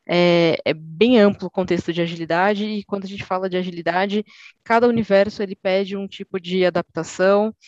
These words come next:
e a nossa proposta aqui dentro da Ambev é se adaptar a cada cenário, né? Então, tem cenários que a gente vai usar metodologia A ou metodologia B, ou tem cenários que a gente vai usar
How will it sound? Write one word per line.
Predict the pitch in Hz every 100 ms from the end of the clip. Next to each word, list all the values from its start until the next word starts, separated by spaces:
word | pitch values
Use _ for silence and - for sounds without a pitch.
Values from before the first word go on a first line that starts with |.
| - - -
e | 185
a |
nossa | 190 -
proposta | - 214 180 175 185
aqui | - 175
dentro | 170 170
da | 165
Ambev | 165 165 190 196
é | 190
se | -
adaptar | 196 202 - 190 208 220
a | 208
cada | - 214
cenário, | 240 240 214 165 160
né? | 165 165
Então, | 175 180 190
tem | 185 214
cenários | 208 196 190
que | 196
a | 185
gente | 180
vai | 185
usar | 175 170 170 - - - -
metodologia | 160 170 160 156 165 156 147
A | 151 190 185 175
ou | 175 175
metodologia | 170 160 156 160 160 156
B, | 147 175 208 214 _ - - -
ou | 220 247
tem | 254
cenários | - 226 214 233
que | 226
a |
gente | 220 -
vai | 220
usar | 208 214